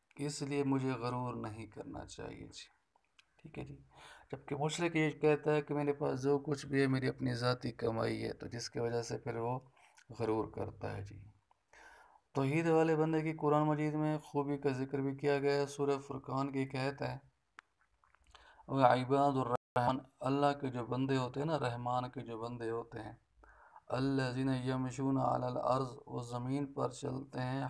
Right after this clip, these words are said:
हौना, आजिज़ी से चलते हैं। तो ये आजिज़ी इंसान को, अल्लाह ताला को बहुत पसंद है। गरूर करना, तकब्बर करना, ये अल्लाह ताला को पसंद नहीं है। शैतान ने गरूर किया था, तकब्बर किया था,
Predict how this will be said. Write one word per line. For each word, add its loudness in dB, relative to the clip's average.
हौना, 0
आजिज़ी 2
से -8
चलते -8
हैं। -8
तो -8
ये -6
आजिज़ी 0
इंसान -6
को, -8
अल्लाह -2
ताला -4
को -8
बहुत -6
पसंद -4
है। -16
गरूर 4
करना, 2
तकब्बर 2
करना, -2
ये 0
अल्लाह 0
ताला -4
को -8
पसंद -6
नहीं -2
है। -6
शैतान -2
ने -2
गरूर -2
किया -2
था, -2
तकब्बर -4
किया -4
था, -4